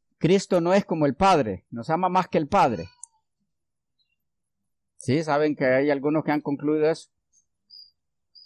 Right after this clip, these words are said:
Que si puedo ir a Cristo directo, pero al Padre no, sino solo a través de Cristo,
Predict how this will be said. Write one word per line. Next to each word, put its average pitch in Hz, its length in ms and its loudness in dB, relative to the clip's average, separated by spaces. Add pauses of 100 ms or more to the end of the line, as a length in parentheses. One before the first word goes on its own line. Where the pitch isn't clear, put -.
(580)
Que 123 140 -2
si 123 140 -2
puedo 139 380 2
ir 151 140 2
a 147 80 0
Cristo 151 400 -2
directo, 131 500 0
pero 113 200 0
al 107 100 -4
Padre 135 380 0
no, 156 320 2
sino 120 260 -6
solo 135 200 0
a 139 60 0
través 135 280 0
de 139 120 -2
Cristo, 151 400 -4